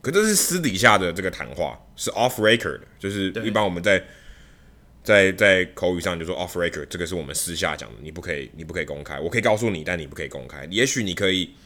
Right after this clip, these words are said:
Speaker 1: 用别种方式透露，但是你不能把我的话直接拿去用，啊，你可以用别种方式来，例如说可能描述一些事情，但是不能讲到是我说的这样子，有点像这样子的概念。那我觉得这是记者的基本的职业道德，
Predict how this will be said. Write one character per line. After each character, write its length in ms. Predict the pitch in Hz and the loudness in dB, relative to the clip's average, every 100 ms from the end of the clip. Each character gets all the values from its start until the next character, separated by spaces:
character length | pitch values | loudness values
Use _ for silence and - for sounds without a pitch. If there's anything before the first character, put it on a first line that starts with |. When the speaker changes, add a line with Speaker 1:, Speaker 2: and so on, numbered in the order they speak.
| - - - | -20 -20 -8
Speaker 1:
用 180 | 117 117 | -2 0
别 160 | 101 104 | 2 0
种 160 | 92 | 0
方 200 | 87 92 | -2 -6
式 140 | 95 90 | -6 -8
透 280 | - 92 95 | 0 2 2
露， 120 | 80 | 0
但 100 | 98 | -2
是 80 | 110 | -4
你 100 | 87 | -6
不 140 | 104 | -4
能 180 | 98 87 | -4 -4
把 200 | 82 85 | -4 -2
我 180 | 98 82 | 0 -2
的 100 | 69 | -6
话 280 | - 101 76 | -2 0 0
直 140 | - 76 | -6 -8
接 140 | 82 | -8
拿 180 | 78 60 | -8 -8
去 340 | - 80 69 - - | -8 -8 -14 -18 -4
用， 180 | 90 60 - - | -4 -4 -16 -20
啊， 100 | 60 80 | -14 -8
你 60 | |
可 80 | 110 | 0
以 40 | |
用 100 | 131 | 2
别 100 | 123 | 4
种 80 | 123 | 2
方 160 | 104 110 | 2 -4
式 120 | 117 | -2
来， 100 | 90 87 - - - - | -2 -4 -14 -20 -20 -2
例 80 | 123 | 2
如 40 | |
说 100 | 123 | 2
可 80 | 117 | 2
能 120 | 98 | -2
描 240 | 107 95 104 | 0 0 0
述 200 | 135 117 | 2 2
一 40 | |
些 120 | 113 | 2
事 200 | 117 117 | 2 0
情， 160 | 87 82 | -2 -2
但 100 | 107 | -2
是 60 | 107 | 0
不 180 | 131 | 0
能 100 | 92 87 | -2 -2
讲 120 | 82 | -4
到 80 | 92 | -4
是 140 | 107 | -2
我 240 | 92 64 - | -4 -6 -8
说 300 | - 87 85 | -4 -2 -2
的 180 | 64 - | -6 -10
这 80 | |
样 160 | 73 67 | -10 -10
子， 120 | 69 | -8
有 60 | 95 | -6
点 100 | 90 | -2
像 140 | 90 | -2
这 100 | 87 | -2
样 120 | 80 | -6
子 100 | 76 | -8
的 100 | 64 | -14
概 180 | 73 76 | -8 -8
念。 180 | 73 67 - - - - - - - 127 | -8 -14 -18 -20 -20 -20 -20 -20 -12 0
那 100 | 120 | 4
我 60 | |
觉 60 | 120 | 4
得 20 | |
这 100 | 139 | 4
是 180 | 139 123 - - - - | 2 -2 -6 -20 -20 -6
记 200 | 135 113 | -2 0
者 260 | 95 82 76 | 0 -4 -4
的 220 | 76 73 | -6 -8
基 260 | - 107 | -4 -4
本 240 | 98 90 76 | 0 -2 -2
的 220 | 69 67 | -8 -8
职 220 | - 87 | -6 -2
业 160 | 92 90 | 0 2
道 200 | 90 76 | 2 0
德， 140 | 50 | -6